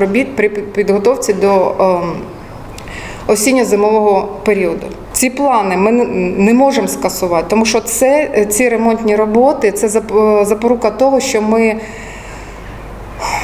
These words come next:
більш-менш без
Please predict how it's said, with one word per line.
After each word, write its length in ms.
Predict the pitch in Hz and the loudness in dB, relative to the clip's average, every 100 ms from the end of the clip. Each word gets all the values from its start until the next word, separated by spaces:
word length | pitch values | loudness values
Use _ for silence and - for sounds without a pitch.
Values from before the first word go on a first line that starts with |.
| - - | -4 0
більш-менш 840 | 240 226 226 226 254 269 - - - - - - - - - - - 196 | 0 0 0 2 2 0 -2 -4 -8 -12 -14 -16 -16 -16 -16 -16 -14 -6
без 600 | 185 226 226 - - - | 0 0 0 -4 -8 -10